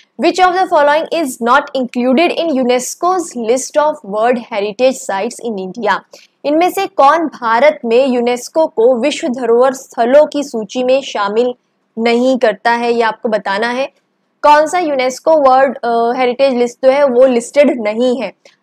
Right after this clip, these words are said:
आनंद भवन, सांची, भीमबेटका या खजुराहो?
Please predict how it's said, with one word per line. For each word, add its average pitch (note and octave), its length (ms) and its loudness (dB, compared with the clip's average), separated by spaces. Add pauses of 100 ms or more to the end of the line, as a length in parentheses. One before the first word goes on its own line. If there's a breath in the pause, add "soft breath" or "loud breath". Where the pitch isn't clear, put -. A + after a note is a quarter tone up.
आनंद D4+ 360 2
भवन, D#4 320 0
सांची, D4+ 680 -2 (220)
भीमबेटका C#4+ 800 2
या D4 180 0
खजुराहो? A3+ 560 -2